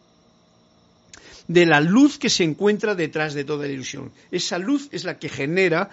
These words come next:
ante la ignorancia de la gente, eh, el, este mundo ilusorio que estamos viviendo ahora mismo. Por ejemplo, de sufrimiento, de guerra, de,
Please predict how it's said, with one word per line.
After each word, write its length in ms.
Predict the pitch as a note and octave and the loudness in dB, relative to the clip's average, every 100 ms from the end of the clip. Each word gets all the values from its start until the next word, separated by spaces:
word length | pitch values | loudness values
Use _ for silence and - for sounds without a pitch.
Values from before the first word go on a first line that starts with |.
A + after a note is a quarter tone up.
| - | -14
ante 280 | - C#3 D3 | -8 -4 -2
la 100 | C#3 | -2
ignorancia 720 | C3+ D3+ F#3+ A3+ F3+ A3+ B3 - _ | 0 0 2 2 0 0 0 -2 _
de 440 | - C3+ C#3 C#3 C3 C#3 | -8 -4 -2 -2 -4 -6
la 160 | C3+ C3 | -8 -8
gente, 440 | F3+ G#3 A#3+ C4+ - - _ - | -4 -4 -2 -6 -8 -20 _ -4
eh, 640 | D#3+ D#3 D3+ D3 C#3+ - | 0 0 0 0 -2 -2
el, 240 | D#3+ D3 D#3+ | -2 -2 -4
este 220 | F3 F3+ | -4 -4
mundo 380 | F3 F3+ E3+ E3 | -4 -4 -4 -2
ilusorio 680 | D#3+ D#3 - F3+ F#3+ G3+ G#3+ _ _ _ | -4 -6 -4 -4 0 -2 -2 _ _ _
que 100 | - | -10
estamos 320 | D3 - D#3+ D3+ | -6 -2 -2 0
viviendo 420 | D3+ D#3 D3 C#3+ | 2 2 2 0
ahora 140 | C#3 | 2
mismo. 320 | C3+ B2 B2+ - - | 0 -2 -6 -10 2
Por 120 | F#3 | 6
ejemplo, 340 | G3 F3+ F3 F#3+ | 8 6 6 4
de 80 | |
sufrimiento, 720 | G3 G#3+ G3+ G3 F3 E3+ F#3 | 4 0 -2 0 0 0 0
de 140 | F#3 F3 | -2 0
guerra, 380 | E3+ E3+ E3 E3+ | 0 0 0 0
de, 240 | F3 E3 | 0 -2